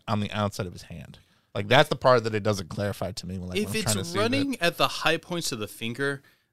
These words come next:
Speaker 2: that does make sense for it being some sort of radiation light-based attack,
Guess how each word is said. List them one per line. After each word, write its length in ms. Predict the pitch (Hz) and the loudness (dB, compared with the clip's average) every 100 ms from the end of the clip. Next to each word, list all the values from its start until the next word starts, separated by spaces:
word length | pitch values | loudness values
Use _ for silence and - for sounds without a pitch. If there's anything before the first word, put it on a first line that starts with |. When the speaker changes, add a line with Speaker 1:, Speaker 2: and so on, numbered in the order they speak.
| _ 123 | _ 4
Speaker 2:
that 400 | 139 143 131 - | 4 4 -4 0
does 260 | 147 170 | 0 2
make 260 | 170 170 151 | 0 -2 0
sense 460 | - - 123 120 | 0 2 0 -2
for 540 | - 120 113 113 113 113 _ | -2 0 2 4 2 -2 _
it 240 | 135 131 113 | -4 -4 -4
being 320 | 131 131 131 | -2 -2 -2
some 240 | - 131 | -4 -4
sort 260 | 117 120 110 | -2 0 0
of 300 | 113 113 175 | 0 -2 -8
radiation 640 | 123 120 117 110 - 110 | -4 0 0 0 -4 -6
light-based 520 | 101 92 95 95 - - | -8 -8 -10 -10 -8 -8
attack, 540 | - 156 151 143 - | -4 2 2 0 -4